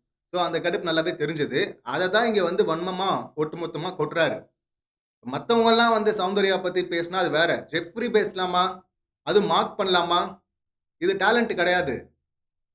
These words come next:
அதோட நிப்பாட்டல. அந்த எழுந்து அந்த ஒரு ஸ்டெப், ஒரு டான்ஸ் போடுவாங்களே, இந்த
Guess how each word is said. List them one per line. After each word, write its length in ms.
அதோட 260
நிப்பாட்டல. 380
அந்த 160
எழுந்து 260
அந்த 240
ஒரு 220
ஸ்டெப், 160
ஒரு 200
டான்ஸ் 320
போடுவாங்களே, 460
இந்த 460